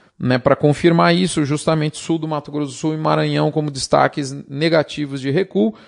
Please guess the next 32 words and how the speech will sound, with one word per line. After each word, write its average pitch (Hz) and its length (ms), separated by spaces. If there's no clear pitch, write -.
mas 175 240
a 185 80
gente 190 280
ainda 196 200
continua 202 520
com 254 180
avanço. 208 560
A, 139 420
a 135 40
média 165 480
Brasil 180 500
avançou 202 640
pela 180 240
quinta 180 400
semana 160 460
consecutiva. 143 1040
A 175 100
gente 202 260
observa 180 560
nesse 170 240
momento 165 680
uma 156 220
continuidade 160 920
do 147 80
aquecimento 147 500
da 139 100
reposição, 160 720
Goiás 151 460
continua 151 440
liderando 143 480
esse 131 160
movimento. 147 720